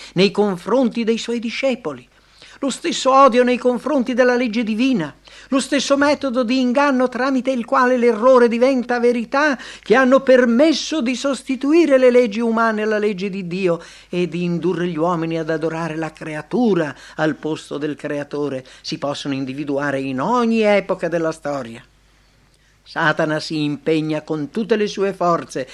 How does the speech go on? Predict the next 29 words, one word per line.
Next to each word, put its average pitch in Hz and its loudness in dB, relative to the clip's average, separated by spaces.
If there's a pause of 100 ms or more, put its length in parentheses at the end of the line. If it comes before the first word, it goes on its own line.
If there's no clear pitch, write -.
(140)
per 165 4
mettere 175 0
in 160 -2
cattiva 160 -2
luce 160 -2
il 147 -6
carattere 151 -6
dell'Onnipotente 147 -6 (180)
e 170 2
spingere 208 2
gli 185 -4
uomini 214 2
a 202 0
farsi 208 -2
un 202 -4
falso 254 2
concetto 190 -4
di 147 -6
lui, 131 -8 (500)
a - -12
considerarlo 165 -4
con 156 -4
timore 147 -2
misto 147 -8
a 143 -4
odio 120 -8 (240)
anziché 127 -14
con 127 -14
amore. 120 -14